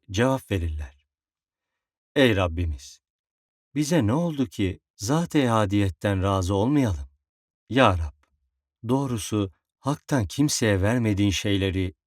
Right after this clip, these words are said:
bize ihsan ve inan buyurdun." Hak Teâlâ buyurur: "Sizlere bunlardan daha güzelini ve daha alasını da vereyim mi?"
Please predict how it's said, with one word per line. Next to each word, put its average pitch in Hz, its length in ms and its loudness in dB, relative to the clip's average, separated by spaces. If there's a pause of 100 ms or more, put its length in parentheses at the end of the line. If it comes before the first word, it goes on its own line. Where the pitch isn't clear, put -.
bize 120 280 0
ihsan 143 500 -2
ve 147 80 0
inan 113 360 2
buyurdun." 87 500 -6 (880)
Hak - 260 -6
Teâlâ 123 560 -2
buyurur: 90 420 -2 (960)
"Sizlere 143 560 -2
bunlardan 104 600 0
daha 95 220 0
güzelini 92 600 -2 (140)
ve 92 280 -2
daha 110 260 0
alasını 110 600 -2
da 98 140 0
vereyim 98 320 0
mi?" 101 220 -4